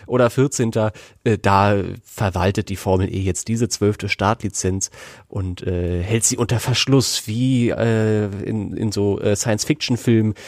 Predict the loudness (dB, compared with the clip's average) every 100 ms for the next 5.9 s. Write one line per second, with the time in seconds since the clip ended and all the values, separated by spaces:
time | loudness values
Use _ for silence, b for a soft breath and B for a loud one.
0 | B 0 2 2 0 0 -4 -2 2 4
1 | 4 4 2 2 2 2 0 0 B B
2 | -2 -2 2 0 2 0 0 -2 -4 -4
3 | -6 -4 -4 -2 -2 -2 -4 -4 -4 -4
4 | -2 -4 -4 -2 -2 -2 -4 -6 0 2
5 | 4 2 2 2 2 -2 0 0